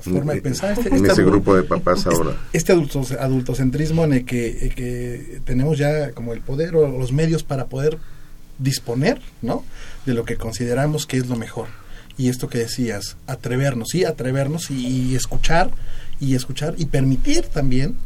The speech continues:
Speaker 1: que propongan, que propongan los jóvenes, que, que, que ante estas situaciones se les dé la palabra y se les dé también esta posibilidad de, de, de proponer. Yo ahorita, eh, digo, en, en la parte pasada, en el segundo pasado, estábamos hablando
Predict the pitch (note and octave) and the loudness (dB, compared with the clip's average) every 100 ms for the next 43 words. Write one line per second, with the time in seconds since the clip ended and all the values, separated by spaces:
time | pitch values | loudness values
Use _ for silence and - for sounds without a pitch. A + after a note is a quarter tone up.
0 | - - B2 A2+ - D#3 D#3+ A#2+ G#2+ - | -2 -2 -2 -4 2 4 4 0 -4 -8
1 | - G2 D#3+ F3+ - D#3 D3+ A2+ G#2+ - | -8 -8 -8 -8 -2 2 2 2 -4 -6
2 | G#2+ G#2+ A#2 A2 G#2 - A2 A2 A2+ A#2 | -6 -6 -6 -6 -8 -8 -10 -10 -10 -2
3 | D#3+ C3 A#2+ A2 C3+ D3 C#3+ - - - | -2 -2 -6 -4 -2 -2 -4 -10 -14 -12
4 | - - A#2 G2+ B2+ D3 - G#2+ A#2 C#3 | -10 -8 -6 -2 -2 -2 -2 -4 -2 -2
5 | D3 C3 G#2+ G2+ G#2+ G#2+ B2 A#2 A#2+ A#2 | -2 -4 -8 -8 -10 -10 -8 -8 -10 -12
6 | B2 - - G2+ G2 G#2+ B2+ C3 F2+ - | -12 -12 -12 -10 -10 -8 -6 -6 -8 -12
7 | - E2+ G2+ - - B2 E3+ G3+ - - | -12 -12 -12 -12 -10 -2 -2 -2 -8 -16
8 | - - B2 C3+ D3+ D#3 D3+ B2 A#2+ C3 | -16 -10 0 4 8 8 8 4 -2 -2
9 | C#3+ D3 A#2+ A2 - - - - - - | -2 -2 -2 -4 -10 -12 -12 -12 -8 -6
10 | B2 B2 A#2 G#2+ G#2+ G#2+ A2 A2 G#2 G2+ | -4 0 0 -2 -4 -6 -8 -8 -6 -6
11 | - - - B2 A#2+ A#2+ - B2 A#2 - | -2 0 2 0 0 -2 -2 -2 -4 -6
12 | B2+ B2+ C3+ C#3+ C#3 C#3+ C3 C3 B2 C3 | -4 -2 0 2 6 6 6 2 2 2
13 | C#3 B2+ | 2 0